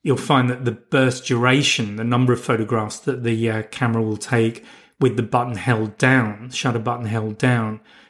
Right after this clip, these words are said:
uh, is quite limited. So I find this on, um, one of my Canons with a very large image size. It can only write so fast the cards in the camera. With a smaller file size, um, then I, I find that the, uh,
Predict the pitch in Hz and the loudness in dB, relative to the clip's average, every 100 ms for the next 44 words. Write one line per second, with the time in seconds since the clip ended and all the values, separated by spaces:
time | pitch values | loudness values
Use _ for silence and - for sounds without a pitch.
0 | _ 226 117 117 131 117 - 120 113 123 | _ -4 -2 0 0 -2 -2 -2 2 4
1 | 131 127 127 107 - 123 113 131 117 113 | 4 2 -2 -6 -2 -2 -2 0 0 2
2 | 110 - 147 120 117 117 113 110 123 127 | 0 -2 -2 0 2 0 0 -2 0 0
3 | 113 107 - 117 110 104 110 110 117 113 | 0 -2 -2 0 0 -2 -4 0 2 2
4 | 113 120 117 110 - - - _ _ 143 | 4 4 2 0 -6 -14 -20 _ _ 0
5 | 120 120 - 147 196 208 - 135 123 120 | 0 0 0 2 2 0 -2 0 2 2
6 | 113 120 113 - - 135 123 - 117 107 | 2 0 -2 -4 -2 2 2 0 -4 -4
7 | - - - - 120 113 120 110 - 120 | -8 -14 -14 -6 -4 -4 -4 -6 -4 -2
8 | 117 110 - - - - _ _ - 135 | -2 -4 -10 -20 -20 -20 _ _ -4 0
9 | 127 120 - - 160 160 143 117 113 - | 2 2 0 2 4 6 4 4 0 -6
10 | _ _ - 139 135 139 131 - 104 110 | _ _ -2 2 4 2 0 -2 -4 -6
11 | 123 - - 165 147 127 120 120 117 127 | -12 -12 -10 -6 -4 -2 -2 0 -2 -4
12 | 139 - _ 196 147 123 120 117 123 120 | -12 -20 _ -12 -6 0 0 0 0 0
13 | 113 131 117 120 117 117 113 113 | 0 2 2 0 2 2 4 4